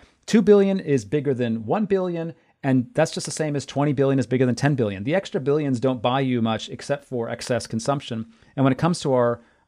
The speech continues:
our housing and our income and our consumption, all of that stuff can be on a lower level, and we'll still have a much better life than almost anybody else, um, in our past history. We, we, no one wants to leave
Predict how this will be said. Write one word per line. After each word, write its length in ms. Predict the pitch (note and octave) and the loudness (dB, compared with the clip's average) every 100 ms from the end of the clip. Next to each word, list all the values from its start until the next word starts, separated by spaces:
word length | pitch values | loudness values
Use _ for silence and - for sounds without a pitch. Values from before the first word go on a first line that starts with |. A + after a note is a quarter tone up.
| - | -8
our 340 | A#2+ A#2 A#2 | -2 -2 -2
housing 540 | - C3+ E3 D#3 D#3 | -6 -6 -6 -6 -10
and 120 | C#3 A#2 | -8 -6
our 280 | A2+ A2 | -6 -6
income 500 | - D3+ D#3+ D3 C#3+ | -8 -8 -6 -6 -4
and 100 | B2+ | -4
our 120 | A2 G#2 | -4 -4
consumption, 600 | A#2+ F3+ G#3+ - B2+ A2+ - _ - | -4 -2 -2 -2 -6 -6 -16 _ -6
all 140 | D3 | -4
of 80 | F3 | -2
that 160 | D3 | -2
stuff 260 | - C3+ B2+ | -2 -6 -4
can 140 | C3 | -4
be 280 | A#2 B2 A#2+ | 0 0 0
on 180 | B2+ A#2+ | -2 -2
a 40 | |
lower 260 | A#2 B2+ B2 | 0 2 4
level, 360 | B2+ G3 E3 B2 | 2 0 -2 -2
and 80 | |
we'll 100 | B2+ | -2
still 220 | C3+ - G#3 | -2 -2 -2
have 140 | D#3 | -2
a 40 | |
much 540 | C3+ G#3 A#3+ A#3+ A3+ - | -4 -2 -2 -2 -2 -2
better 180 | C3+ A#2 | 0 0
life 320 | G2+ F#2 - | -2 -4 -4
than 140 | C3 | -2
almost 260 | C3+ C3+ - | 0 -2 -2
anybody 480 | D3 D3 B2 A#2+ A#2 | -2 0 0 0 -2
else, 320 | A2 A2 - _ _ - | -2 -6 -16 _ _ -12
um, 400 | B2 A#2 A#2 A#2 - | -4 -2 -2 -2 -4
in 100 | B2+ | -2
our 140 | A#2+ | -2
past 320 | B2 B2 A#2 | -2 -8 -6
history. 340 | F#3 G#3 - G#2+ | -6 -6 -6 -4
We, 160 | B2+ | -2
we, 220 | C3+ D3 | -4 -6
no 140 | D#3 F3 | -2 0
one 160 | A3 | 0
wants 200 | E3 D3 | 0 -4
to 100 | - | -2
leave 400 | C3 C3 C#3 B2+ | -2 0 -2 -4